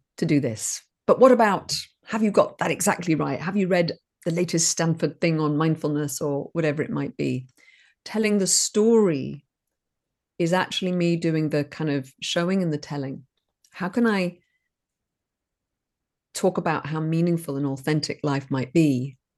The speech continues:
or a whole life might be, unless I'm willing to share the story of what that might be? Now, I have no idea what that's gonna read like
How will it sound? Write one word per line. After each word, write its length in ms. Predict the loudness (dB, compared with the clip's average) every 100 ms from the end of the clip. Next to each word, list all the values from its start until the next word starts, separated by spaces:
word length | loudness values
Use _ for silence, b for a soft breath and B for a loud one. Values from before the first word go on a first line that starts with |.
| -6
or 80 | -4
a 120 | -4 0
whole 280 | 2 2
life 300 | 0 -2 -4
might 240 | -4 -6 -4
be, 320 | -4 -6 -10 _ _ _ _ _ -2
unless 320 | 2 2 2
I'm 400 | 2 4 2 0 -4
willing 340 | 0 2 2
to 120 | 0
share 280 | -2 0 0
the 80 | 0
story 400 | -2 -2 -2 -2
of 100 | -2
what 220 | -2 -2
that 200 | -4 -4 -8 _ _ -4
might 240 | -4 -2
be? 320 | -4 -4 -6 -14 _
Now, 380 | 4 6 4 0 b b b b b
I 100 | -2
have 180 | 0 2
no 180 | 2 2
idea 320 | 4 4 4
what 140 | 0
that's 180 | -2 -4
gonna 160 | -2 -2
read 340 | 2 2 2
like 360 | 0 -2 -8